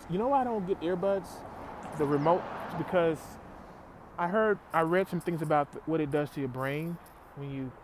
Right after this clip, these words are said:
use that electronic stuff. So, I don't know. I'm still trying to figure out if I'm, if I should buy some earbuds. Um, but I don't really plan on doing the podcast this way that many times. But I wanted to do it today because I felt like it was such a beautiful day today, and I wanted to ex-,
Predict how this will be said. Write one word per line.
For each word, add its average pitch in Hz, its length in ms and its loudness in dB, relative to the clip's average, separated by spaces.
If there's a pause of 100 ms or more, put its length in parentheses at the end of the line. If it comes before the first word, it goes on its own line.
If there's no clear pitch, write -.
(440)
use 151 180 -2
that 143 140 0
electronic 143 520 -4
stuff. 156 340 -4
So, 123 240 -6 (600)
I - 460 -12
don't 147 80 -2
know. 135 80 0
I'm 123 80 -4
still - 180 -2
trying 147 200 -6
to 131 40 -8
figure 143 220 -6
out 135 100 -4
if - 40 -14
I'm, 131 180 -10
if 139 120 -14
I 135 80 -8
should 135 160 -14
buy 120 120 -8
some 123 160 -14
earbuds. 113 360 -12 (920)
Um, 123 420 -8 (120)
but 196 140 0
I 202 60 4
don't 180 160 0
really 160 160 0
plan 160 260 -4
on 143 120 -4
doing 139 160 -2
the 127 60 -6
podcast 135 540 -6
this 135 180 -12
way 120 300 -4 (260)
that 131 160 -6
many 123 200 -10
times. 127 340 -10
But 131 80 -6
I 135 60 0
wanted 185 300 0
to 165 60 -4
do 160 140 0
it 151 80 -2
today 143 340 0
because 139 260 -6
I 127 80 -4
felt 143 260 -4
like 131 160 -4
it - 1080 -16
was 160 80 -10
such - 200 -4
a 156 40 -2
beautiful 151 340 2
day 139 280 2
today, 139 640 2
and 117 100 -4
I 123 40 -2
wanted 135 340 -2
to 135 100 -4
ex-, - 280 -12